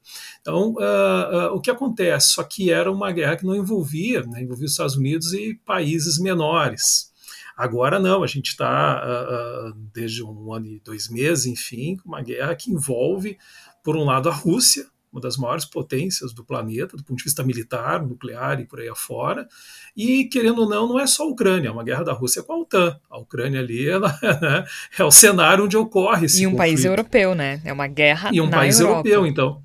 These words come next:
Speaker 1: Exatamente, exatamente, acho bem lembrado, assim, uma guerra na Europa que, ah, deixa os europeus, não é uma guerra num cenário distante, né, no Oriente Médio, enfim, mas é uma guerra muito próxima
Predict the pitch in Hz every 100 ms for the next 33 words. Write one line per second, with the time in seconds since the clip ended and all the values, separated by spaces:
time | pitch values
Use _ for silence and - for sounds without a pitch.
0 | - 139 135 131 170 190 185 165 147 117
1 | 110 160 160 147 135 131 139 190 185 160
2 | 170 131 135 127 131 139 160 131 123 147
3 | 151 175 - 160 185 226 226 190 165 127
4 | 175 254 - 151 151 147 143 143 185 220
5 | 175 185 160 147 143 139 - 131 147 165
6 | 143 127 147 139 139 139 151 139 143 147
7 | 151 131 143 139 117 117 135 120 117 123
8 | 135 135 127 139 180 147 156 - _ 185
9 | 160 170 - 277